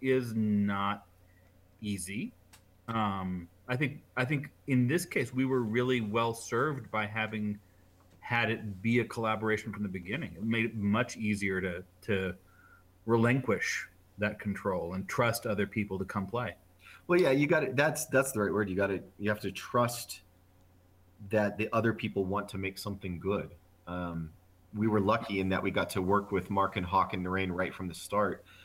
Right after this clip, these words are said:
Speaker 2: And so by the time we were actually making things, you know, making set designs and casting actors and, and writing scripts and all that,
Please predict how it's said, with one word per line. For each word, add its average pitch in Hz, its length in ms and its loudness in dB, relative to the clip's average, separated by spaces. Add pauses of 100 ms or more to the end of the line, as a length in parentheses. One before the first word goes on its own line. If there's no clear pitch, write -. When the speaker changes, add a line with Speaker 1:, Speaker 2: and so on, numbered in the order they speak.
(460)
Speaker 2:
And 117 140 4
so 123 160 4
by 113 200 4
the 110 80 4
time 110 260 0
we 104 80 2
were 98 160 2
actually 98 300 0
making 95 460 0
things, 87 280 -6
you 90 60 -4
know, 82 280 -4
making 87 680 -4
set - 320 -4
designs 90 440 -2
and 82 140 -4 (180)
casting 92 400 -4
actors 85 520 -2
and, 80 280 -10
and 82 160 -6
writing 90 280 2
scripts - 480 -4
and 82 80 -6
all 85 140 2
that, 90 280 2